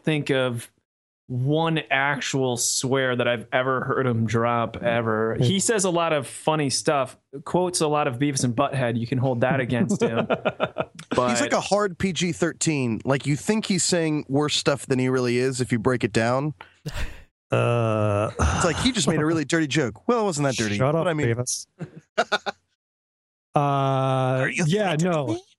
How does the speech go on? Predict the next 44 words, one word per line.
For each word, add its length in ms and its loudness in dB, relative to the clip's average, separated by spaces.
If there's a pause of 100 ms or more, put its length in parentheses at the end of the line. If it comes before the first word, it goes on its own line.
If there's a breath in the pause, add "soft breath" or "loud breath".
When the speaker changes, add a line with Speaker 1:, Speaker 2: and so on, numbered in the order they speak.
(300)
Speaker 2:
I, 220 0
I 20 0
do 160 0
live 180 0
on 120 0
the 120 0
edge 180 -2
sometimes. 480 0
No, 240 2
I, 300 0 (100)
uh, 220 2
I, 400 -2
I 40 2
try 180 -2
to 80 0
keep 220 0
a 40 2
civil 340 0
tongue, 580 0
I 100 2
suppose. 680 0 (200 loud breath)
Speaker 1:
He's 200 2
the 100 4
only 160 2
one 140 2
of 80 2
us 120 0
that 100 2
has 200 0
children. 760 0
Speaker 3:
Where 100 0
do 60 0
you 60 -2
keep 200 0
it? 100 -2 (600)
Speaker 2:
Uh, 240 0 (220)
<laughs> 1700 -4
why 100 -2
did 160 0
I 60 0
know 140 2
that 140 -4
was 160 -6
gonna? 280 -6